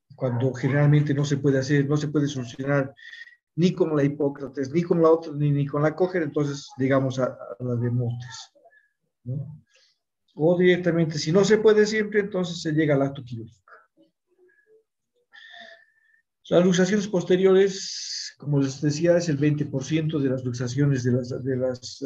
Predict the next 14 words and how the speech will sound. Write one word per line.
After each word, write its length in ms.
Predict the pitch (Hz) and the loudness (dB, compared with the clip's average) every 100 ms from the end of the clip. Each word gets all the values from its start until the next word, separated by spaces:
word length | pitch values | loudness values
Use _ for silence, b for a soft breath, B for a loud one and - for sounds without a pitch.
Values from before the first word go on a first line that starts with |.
| 131 | -6
glenohumerales. 920 | 131 147 160 180 185 165 175 185 - B B B B _ _ _ _ | 0 2 4 4 4 4 4 0 -4 B B B B _ _ _ _
Generalmente 960 | 196 196 208 202 196 190 190 185 180 185 | -4 -2 0 2 0 2 4 6 4 -4
son, 340 | - 180 175 170 170 - _ | -4 -2 -2 -4 -8 -14 _
son 920 | - - 175 175 180 175 165 160 156 147 | -16 -4 0 2 2 2 0 0 0 4
rara 280 | 180 180 | 4 6
vez 180 | 165 165 | 6 4
que 120 | - | 0
se 120 | 139 139 | -4 -4
presentan, 480 | 147 165 175 170 | -2 -2 0 -2
pero 160 | 151 151 | 0 0
sí 160 | 147 185 | 0 -2
se 140 | 180 | -4
presentan, 680 | - 143 147 135 139 160 165 _ _ _ _ _ | -4 -2 -2 -2 -4 -6 -8 _ _ _ _ _
¿no? 140 | 117 | -8